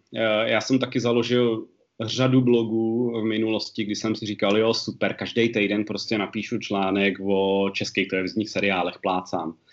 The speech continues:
Člověk, když si stanoví takovouhle rutinu a řekne si, "Opravdu každou sobotu k tomu musím sednout a něco napsat," tak ho to brzo omrzí. Už vzhledem k t-, k tomu,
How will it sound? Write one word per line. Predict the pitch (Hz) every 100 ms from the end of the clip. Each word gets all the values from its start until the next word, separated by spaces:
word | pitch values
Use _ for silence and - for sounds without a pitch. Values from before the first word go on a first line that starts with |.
| - - - - _ _ _ -
Člověk, | 127 127 135
když | 131
si | 156
stanoví | - 123 135 170 113
takovouhle | 107 - 123 123 139
rutinu | 131 104 151 143 95 -
a | 95
řekne | 113 - 113
si, | - 107
"Opravdu | 101 120 113 117
každou | 110 104 123
sobotu | 120 117 117 123
k | 123
tomu | 117 120
musím | 120 - 127
sednout | - 101 120 120 120 123
a | 110
něco | 113 107 139
napsat," | 117 - 110 104 117 _ _ -
tak | 110
ho |
to | 123 151
brzo | 127 113 127 127 127 127 _ -
omrzí. | 110 117 98 95 - _ -
Už | 131
vzhledem | 123 131 139
k | 139
t-, | 135 120
k | -
tomu, | 123 120 123 127